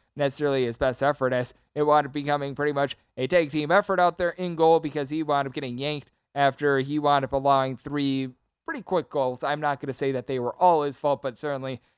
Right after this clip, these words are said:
not the effort that you were hoping for out of him. He's been able to play much better at home than he has been on the road. So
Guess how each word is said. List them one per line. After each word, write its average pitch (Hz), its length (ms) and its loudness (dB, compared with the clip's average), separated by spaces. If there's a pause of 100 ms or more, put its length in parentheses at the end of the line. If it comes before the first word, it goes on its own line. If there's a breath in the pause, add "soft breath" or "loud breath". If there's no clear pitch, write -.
(140)
not 165 460 2
the 160 180 -6
effort 156 280 -4
that 147 100 -2
you 139 100 -4
were 127 80 -2
hoping 139 300 -8
for 143 180 4
out 139 100 4
of 135 80 -4
him. 147 200 -2
He's 131 260 -6
been 139 200 -4
able 131 280 -2
to - 80 -8
play 135 160 2
much 127 240 -4
better 135 200 2
at 120 100 -2
home 139 200 2 (280 soft breath)
than 135 100 -2
he 143 100 -2
has 139 200 2
been 135 180 -2
on 139 220 4
the 117 80 -6
road. 123 260 2
So 120 180 -2